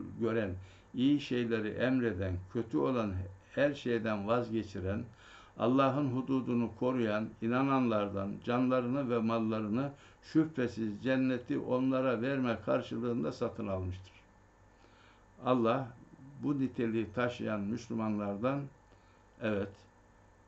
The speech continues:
cenneti vermiş, onlara canlarını satın almış. Cennetin bedeli mal ve can.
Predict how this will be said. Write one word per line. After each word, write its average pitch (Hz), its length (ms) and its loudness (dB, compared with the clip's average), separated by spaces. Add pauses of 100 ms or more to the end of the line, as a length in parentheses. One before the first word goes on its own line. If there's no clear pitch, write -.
(400)
cenneti 123 580 4
vermiş, 131 580 0 (600)
onlara 110 560 0 (920)
canlarını 117 520 4
satın 95 340 -4
almış. 82 460 -8 (320)
Cennetin 101 720 -2
bedeli 120 560 2 (120)
mal 120 180 -2 (140)
ve 95 160 -2
can. 85 180 -4